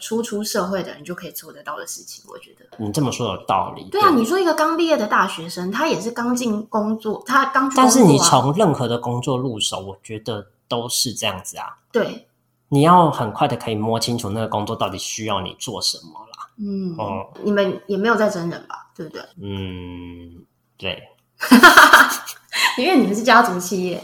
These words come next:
Speaker 1: 是吗？
Speaker 2: 一来也是觉得管理人，因为台北的编制就这么小啊，
Speaker 1: 嗯。
Speaker 2: 我们台北其实要做的事情有限，大部分的工作量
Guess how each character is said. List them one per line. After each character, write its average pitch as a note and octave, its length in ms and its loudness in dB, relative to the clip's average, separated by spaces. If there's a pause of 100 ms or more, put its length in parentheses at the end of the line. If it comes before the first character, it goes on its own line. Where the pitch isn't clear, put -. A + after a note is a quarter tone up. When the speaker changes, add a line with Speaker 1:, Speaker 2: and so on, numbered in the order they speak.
(100)
Speaker 1:
是 - 160 -8
吗？ E3 260 -8 (440)
Speaker 2:
一 C4+ 320 6
来 C#3 180 6
也 A#2 140 0
是 F#3+ 120 -4
觉 C#3+ 180 -2
得 B2 120 0
管 G#2+ 240 0
理 A2+ 140 -2
人， F#2 400 -6 (1200)
因 A3+ 80 0
为 A#3+ 80 4
台 D3+ 180 2
北 C#3 140 0
的 A2 80 -2 (260)
编 C3+ 220 2
制 C3 140 -2
就 B2 120 -2
这 B2 140 -4
么 G#2+ 80 -4
小 - 320 0 (120)
啊， F#2+ 280 -14 (100)
Speaker 1:
嗯。 A3 120 -6
Speaker 2:
我 F3+ 40 -4
们 C3+ 140 -4
台 C#3+ 100 -2
北 C3+ 140 -2
其 A#2 180 -6
实 A2 100 -4
要 A#2+ 120 0
做 A#2+ 220 -6
的 - 20 -4
事 - 160 -4
情 G2 200 -8
有 G2+ 120 -14
限， C3 160 -6
大 B2 140 4
部 B2+ 100 -2
分 B2 160 -6
的 G#2+ 80 -6
工 G#2 240 -8
作 G#2 240 -6
量 G2 260 -6